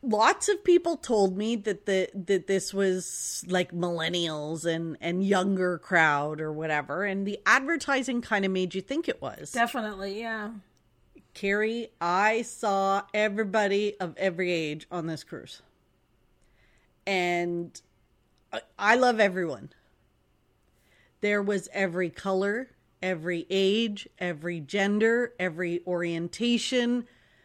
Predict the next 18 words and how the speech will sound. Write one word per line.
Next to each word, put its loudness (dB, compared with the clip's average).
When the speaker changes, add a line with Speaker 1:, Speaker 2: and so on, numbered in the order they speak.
Speaker 1:
And 2
it -4
was 2
like 0
the 0
perfect -4
metropolis 0
where 2
nobody 2
cared -4
how 2
different -2
Speaker 2:
That's -6
cool. -6
Speaker 1:
everyone -4
was. -10
Speaker 2:
Hmm. -12
Speaker 1:
Like, 4